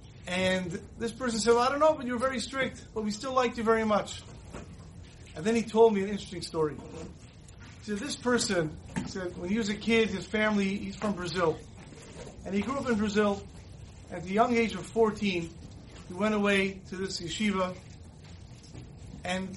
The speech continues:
he got to go home once a year on Pesach, for Pesach vacation. One year,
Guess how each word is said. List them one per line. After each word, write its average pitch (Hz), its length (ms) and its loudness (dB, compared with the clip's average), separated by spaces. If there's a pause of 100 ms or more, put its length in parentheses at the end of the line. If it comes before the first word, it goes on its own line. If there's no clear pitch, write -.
he 180 120 -10
got 285 220 0
to 285 80 -6
go 247 120 6
home 233 160 8
once 233 260 4
a 226 60 0
year 196 300 4 (160)
on - 140 -6
Pesach, 180 460 -2
for 175 180 -12
Pesach 196 380 -4
vacation. 165 460 -6 (1080)
One 240 220 6
year, 208 320 4